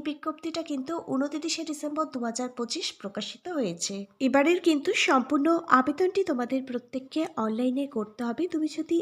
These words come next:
একজন ইন্ডিয়ান সিটিজেন, ভারতীয় নাগরিক হয়ে থাকো, ভারতবর্ষের যে কোনো রাজ্যের যে কোনো জেলা থেকেই তুমি কিন্তু এখানে আবেদনটি করতে পারবে। ওয়েস্ট বেঙ্গলের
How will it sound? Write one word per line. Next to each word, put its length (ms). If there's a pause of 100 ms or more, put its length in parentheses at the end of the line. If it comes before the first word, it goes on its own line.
একজন 360 (240)
ইন্ডিয়ান 340
সিটিজেন, 540 (120)
ভারতীয় 340 (100)
নাগরিক 380
হয়ে 180
থাকো, 200
ভারতবর্ষের 680
যে 80
কোনো 240 (120)
রাজ্যের 340 (100)
যে 80
কোনো 220 (120)
জেলা 220
থেকেই 360
তুমি 240
কিন্তু 280
এখানে 240 (280)
আবেদনটি 420
করতে 340
পারবে। 360 (720)
ওয়েস্ট 360
বেঙ্গলের 480